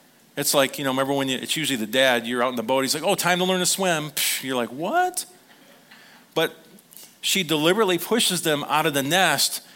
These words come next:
but she won't let them hit the ground. She will swoop down and catch them before they plunge to their doom. But it, it rem-, reminds me a lot of, you know, even in moms today.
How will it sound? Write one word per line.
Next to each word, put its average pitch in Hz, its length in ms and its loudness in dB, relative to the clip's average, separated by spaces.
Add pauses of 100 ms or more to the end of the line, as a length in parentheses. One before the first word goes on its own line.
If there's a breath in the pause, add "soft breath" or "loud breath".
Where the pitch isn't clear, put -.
(160 loud breath)
but - 100 -4
she 190 120 2
won't 214 200 2
let 185 140 0
them 165 100 -2
hit 175 140 -2
the 151 80 -4
ground. 156 260 -2
She 175 180 -2
will 151 200 0
swoop 190 400 -4
down 165 260 -2
and 127 80 -6
catch - 320 -6
them 131 140 -4
before 143 340 -4
they 123 140 -2
plunge 127 400 -8
to 123 100 -8
their 110 160 -6
doom. 117 340 -4
But 113 140 -4 (220 loud breath)
it, 160 80 -2
it 156 220 -4
rem-, 160 300 -6
reminds 165 540 0
me 151 120 -2
a 143 60 2
lot 143 300 2
of, 131 340 0 (400 loud breath)
you 156 80 -4
know, 151 140 0
even 165 380 0
in 143 400 -4 (180)
moms 147 420 2
today. 196 460 -2